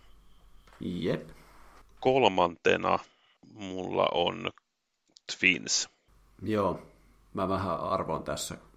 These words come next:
Speaker 1: vielä. Niin, t-, ku-, tässä on kolme joukkuetta, jotka tän voi voittaa.
Speaker 2: Käytännössä
Speaker 1: Twins, White,
Speaker 2: joo.
Speaker 1: White Sox tai Guardians. Mikä sanoi, Twins?
Speaker 2: Joo,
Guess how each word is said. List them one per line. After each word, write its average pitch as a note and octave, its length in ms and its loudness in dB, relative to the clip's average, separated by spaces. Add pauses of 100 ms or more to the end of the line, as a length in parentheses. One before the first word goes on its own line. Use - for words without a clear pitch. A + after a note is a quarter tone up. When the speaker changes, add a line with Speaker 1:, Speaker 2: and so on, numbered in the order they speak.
Speaker 1:
vielä. E2 320 -6 (920)
Niin, G2 420 2 (380)
t-, - 60 -14 (180)
ku-, - 300 -10
tässä G#2+ 220 2
on G#2 60 -2
kolme A#2 300 8
joukkuetta, F#2 480 4
jotka E2 180 -2
tän D#2+ 180 2
voi D#2 160 0
voittaa. C#2 600 -4
Speaker 2:
Käytännössä G2 460 10
Speaker 1:
Twins, D2+ 180 4
White, F#2+ 100 4
Speaker 2:
joo. F#2 220 2 (760)
Speaker 1:
White D2+ 220 2
Sox - 180 -10
tai G#1+ 140 -8
Guardians. - 520 -8 (1600)
Mikä G#2+ 220 2
sanoi, F2 200 -2
Twins? - 480 2
Speaker 2:
Joo, F#2+ 260 4